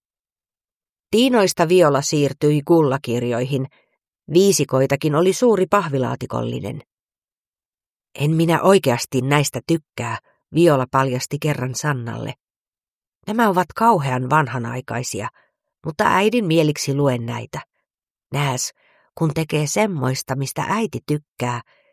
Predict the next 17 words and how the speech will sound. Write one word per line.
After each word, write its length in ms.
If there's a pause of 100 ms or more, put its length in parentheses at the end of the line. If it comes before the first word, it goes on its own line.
(100)
saa 300
kaiken, 460
mitä 260
keksii 440
toivoa. 500 (1160)
Ja 60
jos 260
haluan 400
jonkin 420
uuden 440
kirjan, 460 (420)
äiti 300
ostaa 380
sen 180
heti, 400 (580)
koska 280
lukeminen 600